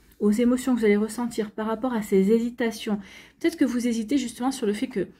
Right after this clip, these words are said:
bah, jusqu'à présent, peut-être que vous aviez fermé les yeux vis-à-vis d'une situation et vous vous apercevez que, bah, en fermer les yeux,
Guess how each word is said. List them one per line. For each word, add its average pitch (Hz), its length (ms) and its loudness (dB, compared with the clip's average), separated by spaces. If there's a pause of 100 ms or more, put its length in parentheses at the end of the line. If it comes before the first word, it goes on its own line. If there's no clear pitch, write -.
(120)
bah, 180 160 -2 (1300)
jusqu'à 208 300 -4
présent, 214 300 0
peut-être 208 160 -2
que 190 80 -4
vous 196 80 2
aviez 185 140 4
fermé 190 320 2
les 190 180 2
yeux 240 80 -2
vis-à-vis 190 260 0
d'une 180 120 -4
situation 208 520 -4 (300)
et 208 140 2
vous 202 80 4
vous 190 160 0
apercevez 190 400 -2
que, 226 100 -10
bah, 170 160 -2 (240)
en 208 140 0
fermer 196 260 2
les 180 200 4
yeux, 226 60 0